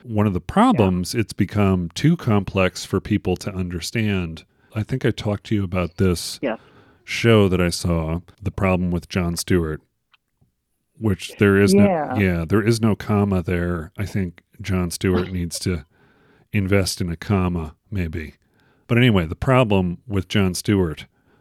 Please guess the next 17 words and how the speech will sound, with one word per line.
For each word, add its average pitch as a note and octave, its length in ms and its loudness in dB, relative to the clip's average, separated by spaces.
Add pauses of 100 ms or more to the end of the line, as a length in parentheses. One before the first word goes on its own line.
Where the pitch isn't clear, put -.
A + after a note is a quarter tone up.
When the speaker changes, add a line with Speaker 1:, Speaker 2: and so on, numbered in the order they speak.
(200)
Speaker 1:
the G2 100 -2
show, E2+ 640 2 (160)
and G2+ 280 -4
it F#2+ 80 -4
has F#2+ 300 0
different, F#2+ 420 0
like, F#2 240 -4
high A#2 340 0
level G2 380 2
sort F#2 240 0
of E2+ 140 -2
topics, F2+ 520 -4
very F3 260 4
similar D3+ 400 2
to G2 120 0
our G#2+ 220 2
show, D#3+ 400 -2